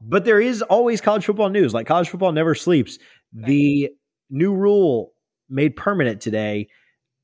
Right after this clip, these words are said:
Speaker 1: players transferring get a one-time exemption to transfer. Like, you can transfer somewhere and be immediately eligible one time. So we are,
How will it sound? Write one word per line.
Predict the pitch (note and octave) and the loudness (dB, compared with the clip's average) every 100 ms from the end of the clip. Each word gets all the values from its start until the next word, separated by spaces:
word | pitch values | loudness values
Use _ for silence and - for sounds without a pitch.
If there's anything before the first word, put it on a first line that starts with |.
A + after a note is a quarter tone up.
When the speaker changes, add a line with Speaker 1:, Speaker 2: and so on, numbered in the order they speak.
| _ _ _ _ _ | _ _ _ _ _
Speaker 1:
players | - E3+ F3+ | 0 2 2
transferring | - E3+ E3 - E3 D3+ C#3+ B2 | 2 0 0 0 -2 0 -4 -2
get | B2+ | 2
a | B2+ | 2
one-time | A#2 G#2+ G#2+ B2+ D3+ D#3+ D#3+ - - C#3+ C#3+ C#3 C3+ | 0 -2 0 2 2 0 -6 -12 -4 -2 0 0 -2
exemption | B2+ G#2+ G2 C#3+ C#3+ D#3 D3+ C#3+ C3+ B2 _ _ _ _ _ _ _ _ _ _ _ _ _ _ _ _ _ - | -6 -6 -2 0 0 0 0 0 -6 -10 _ _ _ _ _ _ _ _ _ _ _ _ _ _ _ _ _ -2
to | C#3+ | 0
transfer. | - E3+ - D#2+ - | 2 0 -2 -12 -6
Like, | A#2 C3+ | -2 0
you | C3+ | 2
can | A#2+ | 0
transfer | G#2+ C#3 C#3 - D3+ | 0 -2 -2 0 0
somewhere | D3+ C#3+ C3+ C3 | 0 0 2 0
and | C3 A#2+ | -2 -4
be | A#2 A#2+ | -2 -2
immediately | A2+ A2+ A#2 A#2+ C#3+ D#3+ E3 E3 | -4 -6 -6 0 2 2 2 0
eligible | E3+ C#3 C3 A2 G#2+ A2+ A2 A2 _ _ _ - | 2 2 2 -2 0 0 0 -4 _ _ _ -8
one | G#2 B2 B2 A#2 | 0 0 0 -4
time. | A#2 G2 F2 - _ _ _ | -6 -6 -10 -16 _ _ _
So | - C#3+ C3+ C3 | -2 2 2 2
we | B2 B2+ F3 | 2 0 0
are, | E3 C3+ B2+ A#2+ A2+ A2+ - | 2 2 2 0 -2 -4 -8